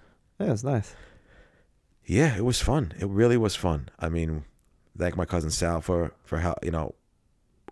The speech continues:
Speaker 2: putting it together as well. My mom, who, who it would, just loves to spoil shit and
Speaker 1: Yep.
Speaker 2: was getting ready to spoil
Speaker 1: She
Speaker 2: everything.
Speaker 1: did it.
Speaker 2: She had fo-, the forty, forty, uh,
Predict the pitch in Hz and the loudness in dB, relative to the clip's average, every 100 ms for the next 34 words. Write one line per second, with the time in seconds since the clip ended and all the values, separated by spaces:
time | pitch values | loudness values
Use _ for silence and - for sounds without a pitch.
0 | - _ - - - 85 85 87 87 82 | -20 _ -10 -6 -4 -4 -2 0 0 0
1 | 82 85 82 82 80 - _ _ _ _ | 0 0 0 0 -4 -12 _ _ _ _
2 | - 82 78 78 80 80 82 76 _ _ | -6 -2 -2 0 0 -2 -4 -6 _ _
3 | _ - 85 82 76 87 85 - 85 85 | _ -8 -4 -2 -2 -4 -6 -4 -4 -2
4 | 85 - _ - 82 50 82 78 - 87 | -4 -12 _ -6 -4 -4 -4 -6 -6 -6
5 | 87 85 82 - - 87 87 - 87 - | -2 -2 -2 -8 -4 -2 -2 -2 -4 -4
6 | 78 110 113 - - - 82 80 82 82 | 2 8 8 6 -4 -8 -4 -2 0 0
7 | 82 73 - 85 87 85 87 90 123 170 | -2 -4 -2 0 2 0 2 6 8 8
8 | - - - - 92 87 - - 90 90 | 6 -4 -16 -4 -2 -2 -4 -10 -6 -4
9 | 85 87 85 82 - _ - - 98 92 | -2 0 2 -2 -8 _ -18 -4 2 2
10 | 87 82 80 85 85 | 2 0 0 0 0